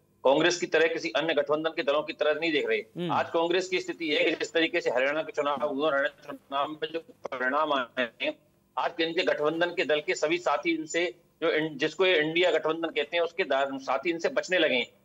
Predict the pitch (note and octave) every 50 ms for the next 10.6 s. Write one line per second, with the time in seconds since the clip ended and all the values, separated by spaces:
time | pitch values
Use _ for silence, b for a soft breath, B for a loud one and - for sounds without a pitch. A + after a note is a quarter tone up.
0 | - - F3 F#3 F#3 F#3 - - G#3+ G#3+ G#3+ G#3+ G3+ G3 - - - _ - E3+
1 | F3+ F#3+ G3 G3 G3+ G3 F#3 F3 F3+ - - G3 G3+ G3 G3 - - - E3+ E3
2 | - F#3+ F3 E3+ E3 F3 F#3 - E3 - E3 F3+ F3+ E3+ F#3 F3+ - - F3 E3+
3 | - D#3 E3 E3 - D#3 D3+ D#3 E3+ F3 F3+ E3+ D3+ - E3 E3 D#3+ - - _
4 | _ - E3+ F3 E3+ G3+ G3 - E3 D#3 E3+ F#3+ G#3 A3 G#3+ - - - - E3+
5 | D3 E3 E3 E3 D#3+ - E3+ D#3+ D3+ - E3 - - D3 D#3+ - - D#3 - E3+
6 | D#3 D3+ D#3 - F3 F3 - E3+ F3+ F3 E3+ D3+ C3+ D#3 D3+ D3+ - D3+ D3+ D3
7 | C#3 - D#3+ D3 - G3 - - A#2+ A2+ G#2 - _ _ _ _ - E3 E3+ G#3
8 | G#3+ G#3+ G#3 G#3+ F#3+ F#3+ G3 G3 F#3 F#3+ G3 F#3+ F#3 D#3+ D#3+ - - F#3+ G3+ G3+
9 | G#3+ G3+ - D#3+ D#3+ F3 F#3+ - - F#3+ D#3+ D3 D3 D#3+ E3+ F#3 G3 - F3 D#3
10 | F3 F3+ E3 E3 F3 E3 D3+ C#3 B2+ B2 A2+